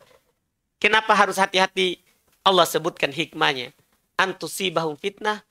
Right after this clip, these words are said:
mereka akan ditimpa oleh fitnah. Tahu fitnah? Bukan fitnah bahasa Indo. Yang fitnah maksudnya dia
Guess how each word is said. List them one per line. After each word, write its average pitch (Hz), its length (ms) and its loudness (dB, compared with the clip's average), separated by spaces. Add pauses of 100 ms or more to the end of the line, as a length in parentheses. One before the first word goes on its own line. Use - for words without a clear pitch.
(320)
mereka 180 380 0
akan 156 180 -6
ditimpa 156 400 -6
oleh 151 160 -2
fitnah. 135 460 -10 (320)
Tahu 208 100 4
fitnah? 254 480 -2 (240)
Bukan 175 240 0
fitnah 165 480 -2
bahasa 156 240 0
Indo. 170 400 0 (1200)
Yang 151 460 -4 (260)
fitnah 208 400 0
maksudnya 185 480 2
dia 151 320 4